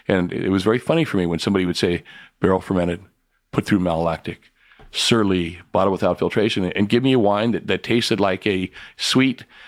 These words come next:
California, sweet, innocuous California Chardonnay. Didn't taste anything like Burgundy at all. And you realize that his interpretation of what he did in barrel fermentation versus what we did, probably a little different. We probably didn't settle before we went to barrel. He might have had totally clean juice.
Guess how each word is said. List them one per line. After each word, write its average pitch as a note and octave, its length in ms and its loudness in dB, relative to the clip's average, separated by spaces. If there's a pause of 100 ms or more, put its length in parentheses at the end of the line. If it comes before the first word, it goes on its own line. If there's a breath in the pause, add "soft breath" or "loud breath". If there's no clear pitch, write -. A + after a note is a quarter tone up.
(220 loud breath)
California, A#2+ 680 0
sweet, F3+ 240 2
innocuous B2+ 420 0
California G2 400 0
Chardonnay. D2+ 440 -4
Didn't G#2+ 180 0
taste G#2+ 280 0
anything A2+ 380 0
like F2 200 -2
Burgundy F2+ 340 0
at G2+ 80 2
all. B2 300 0 (280 loud breath)
And A2 140 2
you A2 80 2
realize A#2+ 500 0
that G2 140 0
his C#3 220 2
interpretation G#2+ 960 0
of E2+ 140 -8
what G2 160 2
he G2 140 0
did G2 200 2
in F2 140 0
barrel E2+ 220 2
fermentation E2+ 580 -4
versus E2+ 380 -2
what D#2+ 160 0
we A2 140 4
did, E2+ 260 -2 (400 loud breath)
probably C3+ 220 0
a C#3+ 40 2
little C3+ 140 2
different. - 460 -4
We F2 100 -2
probably F2+ 520 0
didn't G2 260 -2
settle G2 400 0
before F#2 200 0
we F#2 80 4
went F#2 120 2
to G2 80 -2
barrel. F#2+ 260 0
He F#2+ 100 -2
might F#2 160 0
have E2+ 100 -4
had F2 220 -4
totally F2+ 280 0
clean E2+ 260 -2
juice. D#2+ 240 -4